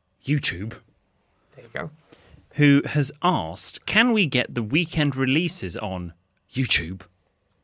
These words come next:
Speaker 1: And the answer is yes. This will be the first weekend release that is popped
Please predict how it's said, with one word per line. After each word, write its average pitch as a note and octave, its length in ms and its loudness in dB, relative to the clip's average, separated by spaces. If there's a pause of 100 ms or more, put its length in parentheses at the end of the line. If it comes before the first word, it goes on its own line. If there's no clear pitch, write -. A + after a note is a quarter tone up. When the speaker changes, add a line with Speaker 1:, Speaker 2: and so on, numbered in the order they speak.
(640)
Speaker 1:
And A2+ 100 -6
the A#2+ 80 -2
answer F#3+ 340 -6
is F#2+ 220 -4 (240)
yes. F2+ 520 -8
This F3+ 240 0
will B2+ 100 -4
be G2+ 120 -4
the F2 140 -8
first - 500 -4
weekend C#3 400 -6
release D2+ 540 -10 (380)
that F#2+ 180 -10
is F2 80 -10 (120)
popped - 460 -10